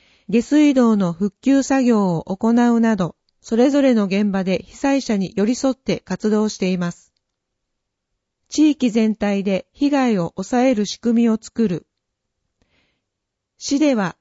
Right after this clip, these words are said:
災害の備えを強化するために、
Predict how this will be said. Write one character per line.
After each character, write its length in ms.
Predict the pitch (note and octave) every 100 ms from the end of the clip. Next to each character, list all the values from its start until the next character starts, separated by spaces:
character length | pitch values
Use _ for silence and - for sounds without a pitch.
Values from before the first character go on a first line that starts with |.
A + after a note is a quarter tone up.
| _
災 300 | - B3+ C#4
害 240 | C#4+ D4
の 120 | C#4+ C#4+
備 400 | C#4+ C#4 C#4+ C#4+
え 60 |
を 80 | A3
強 280 | - C#4 C4+
化 140 | -
す 180 | G#3+ F#3+
る 120 | G#3
た 160 | G#3+ G#3+
め 160 | G#3+
に、 200 | F#3+ E3